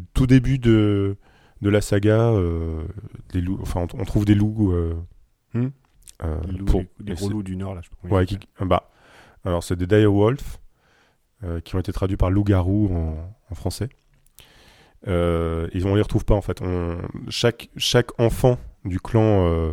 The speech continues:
Speaker 2: A son loup.
Speaker 1: a, a son, a son loup. Et on, on les retrouve pas. Enfin, il y a, il y a un, une petite histoire au début, puis après on les voit pas. Bon, ça, c'est pas grave.
Speaker 2: Mais on sera obligé de les revoir, forcément,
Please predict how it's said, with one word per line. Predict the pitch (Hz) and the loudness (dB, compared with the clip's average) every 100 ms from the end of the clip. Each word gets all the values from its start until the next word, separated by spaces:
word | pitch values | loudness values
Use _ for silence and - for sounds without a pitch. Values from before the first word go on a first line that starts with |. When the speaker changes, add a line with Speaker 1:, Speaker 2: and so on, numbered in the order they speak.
| 87 | -6
Speaker 2:
A | 104 | -10
son | - 98 | -12 -10
loup. | 123 135 _ _ | -10 -10 _ _
Speaker 1:
a, | 92 - | -10 -8
a | - | -8
son, | - 85 82 | -6 -6 -6
a | - | -8
son | - | -4
loup. | 92 131 _ _ - - - - _ - | -4 -4 _ _ -20 -20 -20 -20 _ -8
Et | 92 | -4
on, | 80 78 85 | -2 -2 -2
on | |
les | 90 | -2
retrouve | - - | -2 -4
pas. | 85 | -6
Enfin, | - 85 | -4 -2
il | |
y | 87 | 0
a, | |
il | 90 | 2
y | |
a | 90 | 0
un, | 101 | 0
une | 98 | -2
petite | 110 104 110 | 0 -2 -4
histoire | 104 - 104 | -4 2 4
au | |
début, | 92 90 | 4 0
puis | 110 | -2
après | - - | -2 -2
on | 87 | -2
les | |
voit | 80 | -4
pas. | 80 - | -8 -8
Bon, | |
ça, | 90 104 | -6 -6
c'est | - | -2
pas | 92 | -4
grave. | 82 80 - - | -4 -10 -14 -8
Speaker 2:
Mais | 107 95 - | -6 -6 -6
on | |
sera | 95 98 | -6 -4
obligé | 98 120 | -4 -4
de | 113 | -2
les | |
revoir, | 98 92 | -4 -6
forcément, | - 95 - 92 | -10 -16 -18 -18